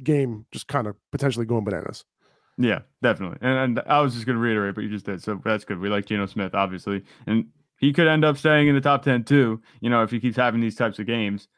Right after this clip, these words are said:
Speaker 2: I think that the defense allowing a lot of points is what's gonna keep Geno Smith producing, um, at least at the level that he has been. It was good the first few weeks, but he's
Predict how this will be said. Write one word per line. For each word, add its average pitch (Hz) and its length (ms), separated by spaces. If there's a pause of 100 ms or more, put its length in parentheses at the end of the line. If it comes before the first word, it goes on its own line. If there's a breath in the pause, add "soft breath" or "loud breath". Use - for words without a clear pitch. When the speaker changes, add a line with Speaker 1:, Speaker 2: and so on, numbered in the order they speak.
Speaker 2:
I - 80
think 143 220
that 156 120
the 131 60
defense 127 720
allowing 127 300
a - 20
lot 120 140
of 110 100
points 120 260
is 107 80
what's 107 160
gonna 110 160
keep 104 200
Geno 110 180
Smith 101 280
producing, 95 460 (360)
um, 90 420
at 120 180
least 139 220
at 123 60
the 117 80
level 113 240
that 101 160
he 107 240 (300)
has 113 240
been. 95 180
It 98 80
was 107 160
good 135 280
the 131 80
first 117 280
few 127 120
weeks, 127 220
but 110 140
he's 110 180